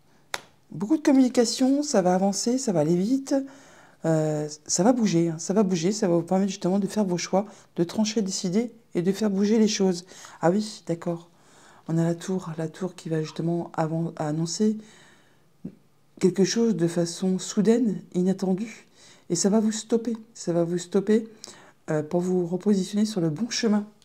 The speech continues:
Effectivement, on a le jugement, le jugement qui nous parle de, euh, de seconde chance, de re-, se remettre sur un nouveau chemin.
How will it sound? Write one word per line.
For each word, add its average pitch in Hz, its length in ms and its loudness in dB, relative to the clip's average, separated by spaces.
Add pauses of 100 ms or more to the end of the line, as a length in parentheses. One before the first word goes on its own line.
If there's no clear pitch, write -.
Effectivement, 190 580 -2
on 165 120 -6
a 143 80 -4
le 156 120 -2
jugement, 185 420 -2 (380)
le 156 60 -4
jugement 160 300 -4
qui 196 140 -8
nous 160 140 -4
parle 180 280 -6
de, 160 200 -4 (580)
euh, 147 80 -2
de 143 140 -2
seconde 208 420 2
chance, 202 440 -4
de - 260 -6
re-, 147 120 -6
se - 160 -8
remettre 185 280 0
sur 156 260 -4
un 160 80 0
nouveau 190 260 2
chemin. 196 400 0